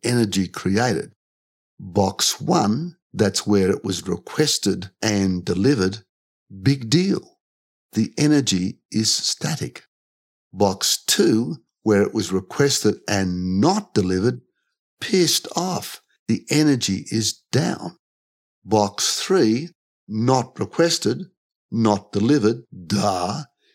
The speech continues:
It's a zero-sum game. The energy again is static. Box four,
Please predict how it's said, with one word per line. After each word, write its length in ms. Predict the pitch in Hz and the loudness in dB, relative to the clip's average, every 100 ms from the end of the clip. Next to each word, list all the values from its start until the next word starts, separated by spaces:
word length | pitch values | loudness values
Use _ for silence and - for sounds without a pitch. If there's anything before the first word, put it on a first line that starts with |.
| _ | _
It's 220 | - 131 135 | -6 -2 0
a 60 | |
zero-sum 840 | 123 123 180 156 131 123 - 113 117 | 0 2 4 4 2 2 2 2 0
game. 440 | 143 175 143 - _ _ _ _ - | -2 -2 -6 -10 _ _ _ _ 0
The 180 | 120 | 2
energy 380 | 147 147 113 113 | 4 4 2 0
again 540 | 113 131 131 117 110 107 | 0 0 0 2 0 0
is 200 | 107 - | -2 -2
static. 500 | - 156 123 - _ _ _ _ _ _ - | 0 -2 -2 -4 _ _ _ _ _ _ -2
Box 360 | 92 85 - | -2 0 -4
four, 840 | - - - 135 175 165 135 143 | -4 -6 -4 2 4 4 4 -2